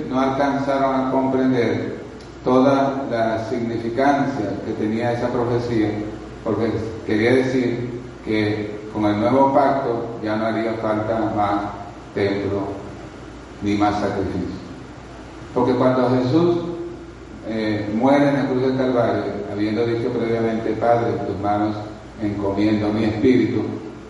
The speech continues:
entonces dice la palabra de Dios que el templo, la cortina que separaba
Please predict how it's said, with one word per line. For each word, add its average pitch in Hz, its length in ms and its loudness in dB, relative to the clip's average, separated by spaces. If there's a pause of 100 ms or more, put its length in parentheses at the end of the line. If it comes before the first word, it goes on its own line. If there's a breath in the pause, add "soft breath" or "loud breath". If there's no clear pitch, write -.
(480)
entonces 139 560 0 (440)
dice 135 340 0
la 135 180 2
palabra 131 380 2
de 135 60 2
Dios 131 240 2
que 123 100 -2
el 110 240 -4
templo, 131 680 2 (520)
la 110 140 -2
cortina 127 680 2
que 113 120 -4
separaba 123 880 0